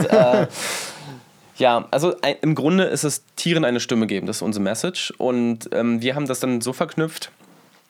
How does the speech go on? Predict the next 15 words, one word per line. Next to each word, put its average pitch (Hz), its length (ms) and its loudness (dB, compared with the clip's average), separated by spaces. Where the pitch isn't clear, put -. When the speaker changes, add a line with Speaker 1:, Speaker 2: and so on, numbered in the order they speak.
Speaker 2:
dass 131 240 2
wenn 127 80 2
man 127 120 0
die 120 120 -2
Sachen 107 320 -4
hört 123 260 0
und 117 100 -2
streamt, 110 600 -2
generiert 117 460 0
sich 139 160 -4
ja 110 100 0
über 101 160 -2
Spotify, 107 720 0
Apple 110 220 -4
Music, 104 680 -4